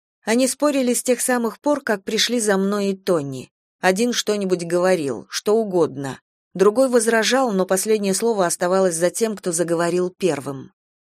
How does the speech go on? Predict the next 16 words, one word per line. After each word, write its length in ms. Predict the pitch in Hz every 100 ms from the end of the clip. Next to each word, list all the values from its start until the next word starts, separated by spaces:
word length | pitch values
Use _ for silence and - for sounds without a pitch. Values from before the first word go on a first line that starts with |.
| _ -
Началось 380 | 240 269 285 277
с 40 |
того, 260 | 269 277 320
что 300 | - 269 254
Хоук 320 | 311 285 -
назвал 400 | 233 220 240 233
вечер 320 | 269 262 226
на 140 | 208
удивление 560 | 202 196 208 233 214 202
тёплым 580 | 196 285 277 165 147 139 _ _ -
и 80 | 202
сказал, 340 | 208 202 214
что 220 | - 202
погода 400 | 190 202 233 202
мне 220 | 185 196
понравится. 800 | 196 208 208 165 135 - - -